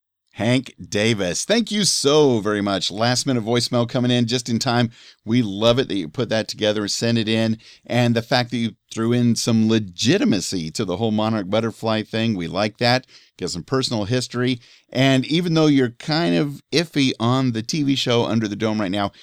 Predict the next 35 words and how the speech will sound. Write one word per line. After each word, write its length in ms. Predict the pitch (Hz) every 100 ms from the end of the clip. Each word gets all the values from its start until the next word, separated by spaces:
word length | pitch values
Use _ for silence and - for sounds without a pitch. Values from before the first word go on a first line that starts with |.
| - -
hang 280 | 117 147
with 160 | 151 123
it 180 | 104 -
because 300 | 90 110 90
it's 140 | 87
gonna 200 | - 107
get 200 | 113 113
insane. 520 | 117 123 - 123 101
It 100 | 92
just 220 | 85 101 120
looks 220 | 127 -
that 200 | 123 104
way. 260 | 107 95 - _ _ 117
But 100 | 143
either 180 | 143
way, 240 | 135 131 117 - _ _
thank 260 | 131 147 -
you 80 | 104
so 300 | - 131 131
much 280 | 123 120 - 87 -
for 340 | 104 101 95
listening 420 | 90 117 117 107
to 120 | 117 95
the 180 | 98
Under 180 | 101 104
the 100 | 92
Dome 260 | 98 98 95
radio 320 | 95 95 87
podcast. 600 | 78 95 87 95 90 92 - - -
And 100 | 113
everybody, 420 | 113 110 110 110
also 300 | 113 123 120
check 320 | - 113 120
out 240 | 117 113 _ _ _
his 400 | - 147 156